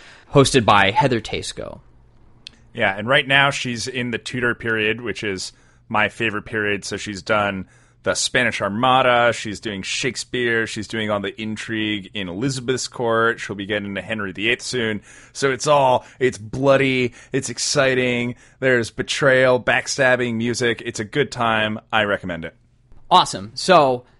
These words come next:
Speaker 1: check out Agora, check out Renaissance History Podcast. If you get the chance, remember to check us out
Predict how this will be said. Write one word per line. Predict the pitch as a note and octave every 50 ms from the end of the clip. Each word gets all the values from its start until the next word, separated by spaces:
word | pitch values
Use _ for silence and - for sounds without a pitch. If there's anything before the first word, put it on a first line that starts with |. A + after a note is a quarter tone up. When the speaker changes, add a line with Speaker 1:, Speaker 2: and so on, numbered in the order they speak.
| _ _
Speaker 1:
check | - - - G#3+ G#3 -
out | G#3 G3 G3 G3+
Agora, | F3+ E3 E3 D#3 D3 C#3 C#3 D3 E3 D#3
check | - - - - F#3 E3+ - -
out | D#3 C#3+ C#3+ C#3+ C#3+ D3 - - - - -
Renaissance | - C#3 D#3+ D#3+ D#3+ D#3 - E3 C#3+ C#3+ -
History | - D3 - - C#3+ C3 A2+
Podcast. | - - B2 A2 A2 G#2+ - - B2+ A#2+ B2 C3 - - - - _ _ -
If | - B2
you | C#3
get | D3+ F3+ F3
the | E3
chance, | D3 - - F3+ E3 D#3 D#3 D#3 D#3 - -
remember | - C#3+ C#3+ D3 D3+ D#3+
to | D3 C3+
check | - - D3 C3+
us | D3+ C3+ -
out | C3+ B2+ B2 B2 A#2+ A#2 -